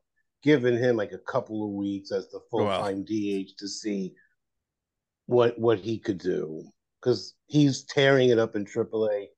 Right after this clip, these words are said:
Speaker 1: He has nothing
Speaker 2: Yeah.
Speaker 1: more to prove there.
Speaker 2: And when is Mauricio gonna come up? He's tearing it up. How do you keep this guy down there?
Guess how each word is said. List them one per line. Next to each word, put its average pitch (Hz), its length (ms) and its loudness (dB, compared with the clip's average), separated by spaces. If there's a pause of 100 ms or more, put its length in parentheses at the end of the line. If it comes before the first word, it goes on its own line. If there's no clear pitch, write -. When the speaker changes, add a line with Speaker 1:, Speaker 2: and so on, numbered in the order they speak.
Speaker 1:
He 139 100 0
has 110 200 2
nothing 117 480 0
Speaker 2:
Yeah. 190 320 0 (280)
Speaker 1:
more 117 220 6
to 104 80 2
prove 104 400 0
there. 87 500 0 (1300)
Speaker 2:
And 151 160 2
when 220 220 6
is 254 180 4
Mauricio 196 680 4
gonna 113 240 -2
come 110 280 -2
up? 95 160 -8 (1160)
He's 202 340 -2
tearing 202 480 6
it 147 140 4
up. 139 320 4
How 175 300 2
do 233 80 0
you 214 160 -4
keep 185 340 -6
this 160 220 0
guy 139 280 4
down 123 400 2
there? 120 380 -2